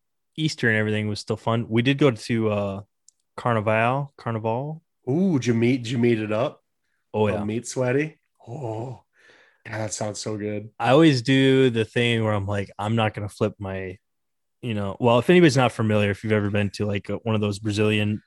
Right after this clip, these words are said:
Speaker 1: uh, buffets, restaurants, whatever.
Speaker 2: Fogo, Fogo de Chao, Carnival.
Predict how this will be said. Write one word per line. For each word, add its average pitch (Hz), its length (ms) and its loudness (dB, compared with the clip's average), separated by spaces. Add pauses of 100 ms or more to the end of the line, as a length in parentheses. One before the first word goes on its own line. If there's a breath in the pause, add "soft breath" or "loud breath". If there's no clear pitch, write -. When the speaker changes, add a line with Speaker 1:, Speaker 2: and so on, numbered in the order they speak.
Speaker 1:
uh, 101 420 -4 (600)
buffets, 107 580 -2
restaurants, 107 500 -4
whatever. 117 480 4
Speaker 2:
Fogo, 165 180 6
Fogo 147 80 6
de 131 120 6
Chao, 135 580 4 (180)
Carnival. 117 880 0